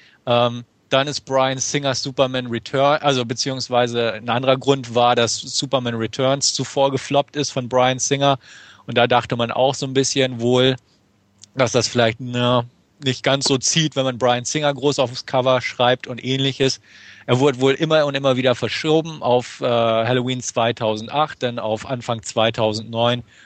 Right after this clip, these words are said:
und wurde dann im Oktober zweitausendneun straight to D V D, äh, straight to D V D veröffentlicht. Also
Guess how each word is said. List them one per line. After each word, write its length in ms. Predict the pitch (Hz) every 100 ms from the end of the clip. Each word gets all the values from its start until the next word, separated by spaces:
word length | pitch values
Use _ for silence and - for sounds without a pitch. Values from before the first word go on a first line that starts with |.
| _
und 220 | - 120
wurde 240 | 110 123 117
dann 120 | 117
im 100 | 113
Oktober 460 | 107 - 123 117 117
zweitausendneun 1120 | - 107 110 110 110 104 98 98 104 107 101
straight 400 | - - 107 104
to 80 |
D 180 | 107 98
V 200 | 92 107
D, 100 | 92 92 95 -
äh, 300 | 120 101 95
straight 360 | - - 107
to 100 | 113
D 140 | 101 101
V 80 | 101
D 160 | 98
veröffentlicht. 880 | 87 107 98 101 107 101 95 90 -
Also 360 | 92 95 95